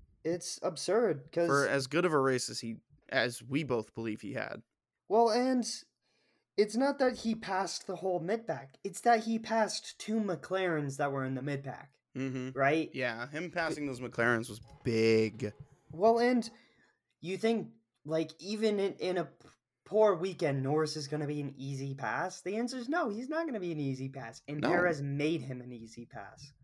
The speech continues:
Speaker 2: Yeah, Lando Norris is still, is so-, I mean, he's not solidly, but Lando Norris is,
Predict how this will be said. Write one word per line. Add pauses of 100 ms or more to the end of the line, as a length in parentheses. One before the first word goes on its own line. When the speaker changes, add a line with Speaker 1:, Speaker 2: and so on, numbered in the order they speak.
(760)
Speaker 2:
Yeah,
Lando
Norris
is
still,
is
so-,
I
mean,
he's
not
solidly,
but (840)
Lando
Norris
is,